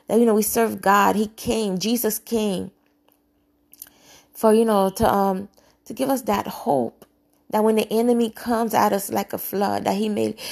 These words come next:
that the Lord will lift up a standard against him. And Psalms three made me realize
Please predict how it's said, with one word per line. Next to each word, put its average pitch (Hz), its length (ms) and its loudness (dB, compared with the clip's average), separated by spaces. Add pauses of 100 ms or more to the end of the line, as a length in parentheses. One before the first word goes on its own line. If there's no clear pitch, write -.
(140)
that 220 160 0
the 208 80 4
Lord 240 260 4
will 226 100 4
lift 208 260 -2
up - 120 -12
a - 40 -14
standard 208 560 -6
against 190 440 -8
him. - 240 -8 (1400)
And 233 180 -4
Psalms 269 420 0
three 247 200 0
made 220 140 2
me 220 140 -2
realize 113 840 -2